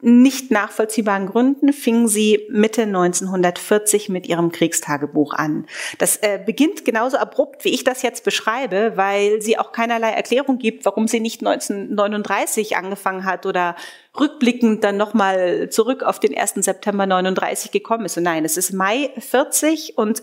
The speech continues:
sie fängt ein Kriegstagebuch an, das sie in ein Schulheft schreibt. Und es beginnt mit den Worten, „Meine Kinder, ähm, sind im Ausland,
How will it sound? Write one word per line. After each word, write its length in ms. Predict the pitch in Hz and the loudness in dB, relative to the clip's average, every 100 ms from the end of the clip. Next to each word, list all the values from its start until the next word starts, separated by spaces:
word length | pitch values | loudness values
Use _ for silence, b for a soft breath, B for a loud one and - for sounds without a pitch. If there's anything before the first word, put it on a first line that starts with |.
| - | -8
sie 220 | 202 202 | 0 2
fängt 340 | 233 240 247 - _ | 2 -4 -8 -18 _
ein 140 | 196 | -6
Kriegstagebuch 800 | 190 196 196 - 180 170 175 170 | -4 -4 -4 -4 -4 -4 -6 -6
an, 240 | 185 190 254 B B B B | -6 -4 -6 B B B B
das 260 | 208 - - | -2 0 0
sie 180 | 226 | 0
in 120 | 220 202 | 0 0
ein 800 | 190 190 196 196 196 190 190 190 b | -2 0 0 2 2 0 -2 -6 b
Schulheft 640 | - - 285 226 165 - | -10 2 2 4 -2 -4
schreibt. 640 | - - 143 - - - - | -12 -6 -6 -6 -10 -16 -4
Und 300 | 202 190 196 | 2 4 4
es 180 | 185 - | 4 2
beginnt 480 | 220 247 269 277 - | 2 2 2 -2 0
mit 200 | 226 226 | 0 2
den 140 | 220 | 2
Worten, 400 | 220 233 240 233 | 2 2 -2 -2
„Meine 220 | 220 208 | -2 -2
Kinder, 840 | 208 240 240 233 226 214 208 202 - | -4 -2 2 2 2 2 2 0 0
ähm, 580 | 190 185 185 185 185 185 | 0 0 0 0 -2 -4
sind 260 | 185 185 175 | 0 0 0
im 200 | - 175 | -2 0
Ausland, 640 | 233 262 262 240 226 233 | 2 0 0 0 2 -2